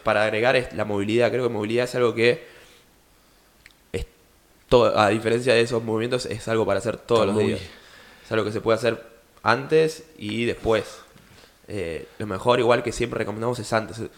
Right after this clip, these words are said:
Speaker 1: La diferencia quizás entre movilidad y elongación.
Speaker 2: Hay gente que, sí, no, eso es una diferencia. Hay gente que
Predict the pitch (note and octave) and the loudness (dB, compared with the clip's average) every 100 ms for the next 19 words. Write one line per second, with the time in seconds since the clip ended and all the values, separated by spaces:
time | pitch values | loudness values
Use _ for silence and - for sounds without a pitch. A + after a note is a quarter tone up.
0 | - - - G2+ A2+ C3+ C#3 A#2+ B2 B2+ | -20 -14 -4 -2 -2 -2 -4 -6 -6 -6
1 | B2 A#2 A2 G#2 G#2+ A#2 B2+ D3+ - A2 | -4 -4 -2 -4 0 2 4 2 0 -4
2 | A2+ A2 G2+ F#2+ - A2+ G#2 F#2 - - | -2 -2 -2 -6 -6 -4 -4 -6 -18 -8
3 | G#2+ G#2+ - A2+ A2+ - G2 D#2 - F2 | -4 -4 -4 -4 -4 -4 -6 -6 -8 -8
4 | D#2 D2+ - F2+ F2+ F2+ E2+ F2 F#2+ G2+ | -10 -12 -12 -10 -8 -8 -12 -12 -10 -6
5 | A2 A2+ A#2+ G#2 G2 - | -4 -4 -2 0 -2 -4